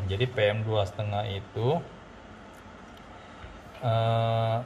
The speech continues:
polutan udara yang berukuran sangat kecil, sekitar dua setengah mikron. Diameter itu lebih kecil daripada tiga persen diameter rambut manusia ya. Jadi itu kalau perumpamannya P M dua setengahnya itu.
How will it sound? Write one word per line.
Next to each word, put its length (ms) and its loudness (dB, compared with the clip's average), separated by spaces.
polutan 480 8
udara 480 10
yang 160 8
berukuran 480 6
sangat 320 4
kecil, 320 2
sekitar 720 6
dua 240 6
setengah 400 2
mikron. 800 0
Diameter 480 4
itu 320 2
lebih 240 2
kecil 160 2
daripada 400 6
tiga 240 2
persen 400 2
diameter 400 4
rambut 240 4
manusia 480 0
ya. 320 4
Jadi 240 0
itu 80 -4
kalau 320 4
perumpamannya 880 2
P 80 2
M 240 0
dua 80 2
setengahnya 640 -2
itu. 240 -6